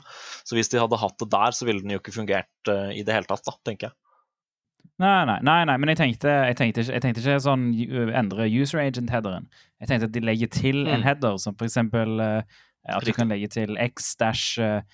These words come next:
Speaker 2: de kunne hatt X dash Brave dash Affiliate, liksom, sant?
Speaker 1: Mm.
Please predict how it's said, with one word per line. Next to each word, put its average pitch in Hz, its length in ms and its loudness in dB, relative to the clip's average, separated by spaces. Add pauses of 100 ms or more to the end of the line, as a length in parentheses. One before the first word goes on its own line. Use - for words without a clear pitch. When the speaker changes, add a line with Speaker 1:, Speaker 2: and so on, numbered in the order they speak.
(180)
Speaker 2:
de 127 300 -10
kunne 139 160 2
hatt 127 100 -2
X - 240 -2
dash - 420 0
Brave 123 360 2
dash 120 340 0
Affiliate, 139 460 0
liksom, 147 380 -6
sant? 113 280 -4
Speaker 1:
Mm. 113 200 -6